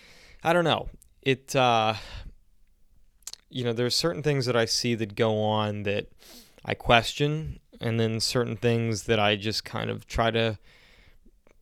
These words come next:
stay quiet about, I guess. Not even, like, in a hiding way, but, like, things that I question and don't like that I want to make a fuss about, but I know that it's just not worth it because,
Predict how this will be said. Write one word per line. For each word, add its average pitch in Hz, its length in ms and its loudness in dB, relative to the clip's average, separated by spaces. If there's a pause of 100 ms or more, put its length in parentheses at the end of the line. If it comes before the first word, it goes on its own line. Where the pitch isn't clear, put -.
(420)
stay - 300 0
quiet 107 400 0
about, 127 280 0
I 131 120 2
guess. 135 320 0
Not 151 160 0
even, 147 180 -2
like, 117 160 -2
in 117 140 -4
a - 20 -6
hiding 117 480 0
way, 101 240 -2
but, 104 240 -2
like, 104 300 -4
things 127 220 -4
that 120 100 0
I 107 40 0
question 113 480 -2
and 104 140 -8
don't 104 240 -4
like 107 400 -2 (320)
that 107 120 -4
I 104 100 -2
want 117 380 -2
to - 120 -6
make 107 260 -2
a - 60 -6
fuss - 320 -2
about, 107 380 -4
but 113 120 0
I 113 120 0
know 113 220 -2
that 104 140 -4
it's 104 160 -4
just 110 200 -8
not 104 180 -4
worth 107 320 -2
it 101 100 -6
because, 104 540 -2